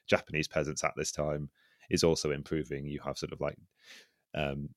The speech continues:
new uses of metal plows and similar technological advances that were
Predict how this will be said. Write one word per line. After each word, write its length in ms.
new 280
uses 340
of 80
metal 320
plows 480
and 200
similar 600
technological 760
advances 580
that 120
were 440